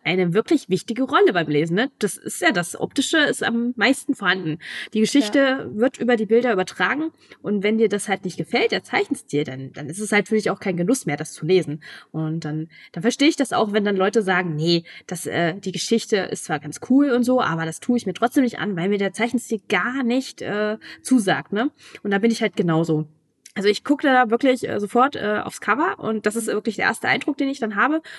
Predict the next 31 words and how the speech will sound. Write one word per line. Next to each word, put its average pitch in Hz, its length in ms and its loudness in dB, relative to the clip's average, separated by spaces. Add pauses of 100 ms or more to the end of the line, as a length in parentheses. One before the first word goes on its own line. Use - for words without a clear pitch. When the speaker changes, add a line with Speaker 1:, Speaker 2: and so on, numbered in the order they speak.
(140)
Speaker 1:
Wenn 190 140 4
mir 240 60 6
das 226 120 2
Cover 247 240 4
jetzt 220 240 4
nicht 233 120 0
gefällt, - 500 -2 (500)
hm. 233 360 4 (200)
<laughs> - 520 -2
Hat 208 180 0
der 226 80 4
Manga 220 240 4
es 214 100 2
wirklich 214 260 2
schwer, 170 500 2
dann 170 160 -2
bei 170 100 0
mir 170 140 2
zu - 120 -4
landen. 156 400 2 (360)
Also, 185 220 0
da 185 140 2
mu-, 202 220 0
das - 180 -14
muss 233 120 -2
echt - 260 -2
gut 226 160 -4
aussehen 254 420 2
und 202 300 -2
ansonsten, 208 580 -2
ähm, 185 440 -6